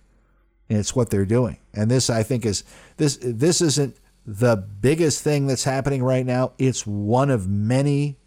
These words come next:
areas of agitation that the globalists are affecting in our country. So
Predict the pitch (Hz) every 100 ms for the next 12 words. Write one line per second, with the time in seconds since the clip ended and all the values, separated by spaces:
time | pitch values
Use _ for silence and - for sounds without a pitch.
0 | _ _ 120 123 123 117 120 113 - _
1 | _ _ - 95 - 113 110 110 - 113
2 | 110 - 92 87 - _ _ _ _ _
3 | _ 110 107 101 104 110 123 113 104 98
4 | - 107 98 92 90 _ - 104 - 127
5 | - - 95 85 85 _ _ _ _ 110
6 | 104 92 - 101 - - _ _ _ _
7 | _ _ _ _ _ _ _ _ _ _
8 | - - - - _ - - 139 110